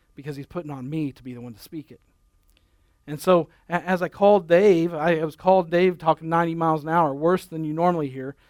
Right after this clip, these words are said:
I'm like, "Dave, I, I don't know. I, I really don't wanna be that guy to tell a guy he's healed and then he <laughs> dies from cancer, but I just feel like there's something that happened, and I'm, I'm really excited." And then,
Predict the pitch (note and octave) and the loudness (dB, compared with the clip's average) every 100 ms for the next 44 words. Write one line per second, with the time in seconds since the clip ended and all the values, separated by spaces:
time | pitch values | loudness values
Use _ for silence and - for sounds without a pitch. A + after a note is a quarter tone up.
0 | _ _ - E3 D#3+ G3+ G#3+ F3+ F3+ - | _ _ -2 -2 2 4 6 4 2 -8
1 | - F#3+ A3 G#3+ A3+ F#3 F3 F3+ F#3 F3 | 2 6 8 8 8 6 0 2 2 6
2 | G#3+ A3 A3 G#3+ G3+ G#3+ G#3+ F3 G#3 A3 | 6 6 4 2 2 4 2 2 0 0
3 | F3 - G3+ G3 G3 F#3 - A3+ A3+ F3 | 2 4 4 4 2 0 0 4 4 4
4 | E3 F#3+ F#3+ D#3 E3 G#3 F#3+ E3+ - A3+ | 0 0 0 0 2 2 -2 -8 -2 -2
5 | G#3 E3+ D#3+ - - - F3+ A#3 - A#3+ | -2 -4 -4 -6 -12 -2 -2 -2 0 2
6 | B3 F#3 F3+ D#3+ G3 G3 F3+ D#3 G#3+ C4 | 4 2 -2 0 0 2 -2 0 2 2
7 | G3+ E3+ D#3+ D#3+ D#3 _ - F3+ A3 A3 | 0 -4 -2 -2 -4 _ -4 4 6 6
8 | - A#3 B3 F#3 F#3 G3 | 4 2 4 2 2 -2